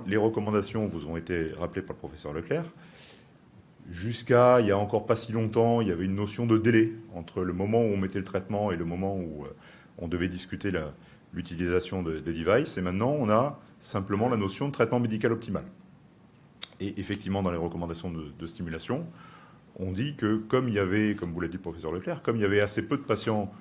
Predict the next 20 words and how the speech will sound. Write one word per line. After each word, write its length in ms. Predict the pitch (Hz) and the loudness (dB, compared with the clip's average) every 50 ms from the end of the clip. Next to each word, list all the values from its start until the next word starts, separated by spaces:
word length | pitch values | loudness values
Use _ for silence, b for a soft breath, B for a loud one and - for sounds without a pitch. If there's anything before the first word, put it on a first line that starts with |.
| B B - | B B -4
resynchronisés 920 | 85 82 117 120 - 117 110 107 - 113 107 104 98 92 104 107 98 - - - | 0 2 2 2 2 0 -2 0 0 0 2 2 2 2 2 2 2 0 -2 0
ou 140 | 127 131 120 | 2 4 4
avec 200 | 95 104 98 92 | 4 4 2 2
des 80 | 98 | 0
blocs 220 | 98 92 101 95 90 | 0 0 0 0 0
gauches 220 | 104 104 98 - | 0 -2 -2 -2
dans 100 | 85 80 | -6 -8
les 240 | 80 80 76 78 87 | -8 -8 -8 -8 -8
études 220 | 82 - - 85 | -8 -10 -12 -16
princeps 540 | - - - 87 - - 95 92 - - B B B B B B B B - | -12 -10 -10 -8 -6 -6 -6 -8 -8 -12 B B B B B B B B -14
des 100 | - - | -12 -12
traitements, 500 | - - - 82 - 101 95 95 92 80 76 | -8 -6 -6 -4 -2 -2 -2 -2 -2 -4 -6
on 60 | 78 | -10
va 60 | 80 73 | -12 -12
dire, 120 | 78 73 | -12 -12
plus 220 | - - - 95 | -14 -10 -8 -4
modernes 400 | 87 92 107 104 110 110 101 90 | -2 0 2 4 4 2 2 0
d'un 120 | 80 82 82 | -4 -6 -8
sens 200 | - 80 - - | -10 -12 -12 -12
cardiaque, 380 | - 76 85 117 160 - - | -8 -6 -4 -4 -4 -6 -10